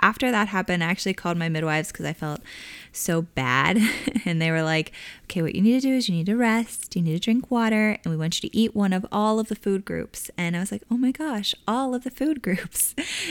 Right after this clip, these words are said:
So I decided, "Okay, I'm gonna get myself some Chipotle. I'm gonna, um, have my husband pick up some fruit cups."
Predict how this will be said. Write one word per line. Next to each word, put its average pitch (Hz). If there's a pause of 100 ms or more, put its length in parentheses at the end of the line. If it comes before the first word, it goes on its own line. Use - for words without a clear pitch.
So 240
I 247
decided, 226
"Okay, 185
I'm 175
gonna 175 (260)
get 202
myself 185
some 160
Chipotle. 214 (320)
I'm 165
gonna, 156 (100)
um, 143
have 175
my 160
husband 160
pick 156
up -
some -
fruit -
cups." 214